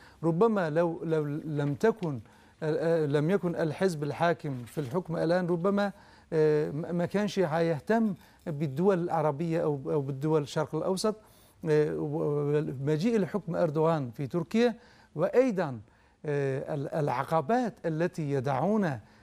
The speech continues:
الدول الأو-، الأوروبية لانضمام تركيا، آه، آه، للاتحاد الأوروبي، يعني، آه، سب-، سببان. يعني، ولكن ال-، السبب الأس-، الأساس ال-، الحقيقي هو من وجهة نظري، آه، أن في تركيا الآن آخر عشر سنين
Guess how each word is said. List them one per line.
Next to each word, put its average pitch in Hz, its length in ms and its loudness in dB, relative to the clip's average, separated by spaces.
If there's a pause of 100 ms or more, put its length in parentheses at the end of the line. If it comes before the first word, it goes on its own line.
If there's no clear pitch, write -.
(140)
الدول 165 460 2
الأو-، 165 240 0
الأوروبية 156 840 0 (340)
لانضمام 165 760 0
تركيا، 156 560 -4
آه، 139 260 -2
آه، 135 760 -2
للاتحاد 151 600 -2
الأوروبي، 165 520 0 (360)
يعني، 143 520 -2
آه، 147 140 -6
سب-، 151 440 -2
سببان. 147 520 2 (480)
يعني، 135 280 -6
ولكن 190 500 0
ال-، 180 320 -2
السبب 185 600 0
الأس-، 151 260 -8
الأساس 143 600 -2 (300)
ال-، 147 280 -2
الحقيقي 156 640 -2
هو 160 260 0
من 143 380 -4
وجهة 160 340 -2
نظري، 170 400 0 (460)
آه، 156 400 0
أن 170 320 0
في 147 220 -2
تركيا 151 540 -2
الآن 147 300 0
آخر 156 340 -4
عشر 151 300 -2
سنين 165 400 -2